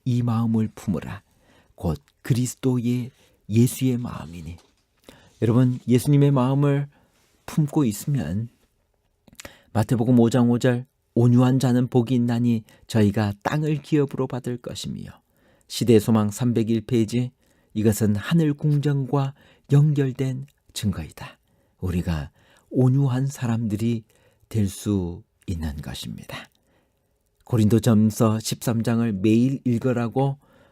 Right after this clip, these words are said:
어, 선지자는 권면합니다. 리뷰 앤드 헤랄드, 천구백사 년 칠월 이십일 일. 주께서는 내가 고린도전서 십삼 장으로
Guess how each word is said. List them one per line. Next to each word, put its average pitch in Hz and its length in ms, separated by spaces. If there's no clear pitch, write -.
어, 71 540
선지자는 92 720
권면합니다. 57 800
리뷰 117 240
앤드 117 180
헤랄드, 120 540
천구백사 120 640
년 107 240
칠월 101 480
이십일 - 400
일. 69 140
주께서는 110 520
내가 107 260
고린도전서 117 680
십삼 131 480
장으로 117 400